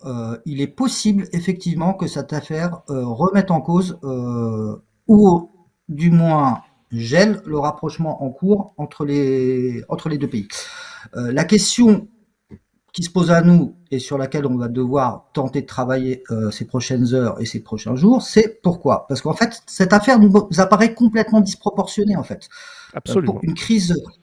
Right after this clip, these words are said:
Speaker 1: avec tout le respect que nous avons pour Amira Boulaoui, hein, euh, c'était une opposante algérienne qui a fui, voilà, avec son passeport français. Euh, est-ce que ça mérite une crise,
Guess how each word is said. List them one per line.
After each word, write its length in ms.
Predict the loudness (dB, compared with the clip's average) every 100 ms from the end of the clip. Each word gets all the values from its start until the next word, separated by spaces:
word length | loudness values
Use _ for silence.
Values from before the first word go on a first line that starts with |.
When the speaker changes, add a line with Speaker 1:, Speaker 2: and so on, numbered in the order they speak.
| 2
Speaker 1:
avec 240 | 4 6
tout 120 | 4
le 60 | 2
respect 340 | 2 2 0
que 260 | 0 0 2
nous 180 | 2 4
avons 180 | 4 2
pour 160 | 2
Amira 260 | -2 -2 -4
Boulaoui, 420 | -2 -2 0 2
hein, 220 | 4 2 0
euh, 280 | -2 -4 -6 -10 _ _ -12
c'était 420 | -4 0 2 2 0
une 100 | -2
opposante 460 | 0 0 2 0
algérienne 500 | -2 -4 -4 2 4
qui 160 | 4 -2
a 100 | -6
fui, 340 | -8 -2 0
voilà, 260 | 0 -4 -2
avec 240 | -2 -2
son 100 | -6
passeport 340 | -10 -10 -14 -18
français. 400 | _ -10 -2 0 0 -2
Euh, 120 | -10 -14 _ _ _ _ _ _ _ _ _ _ _ _ -14 -4 0
est-ce 160 | 2
que 100 | 2
ça 160 | 4 4
mérite 540 | 6 4 4 0 -8 -4
une 180 | -2 -2
crise, 540 | -4 0 0 0 -6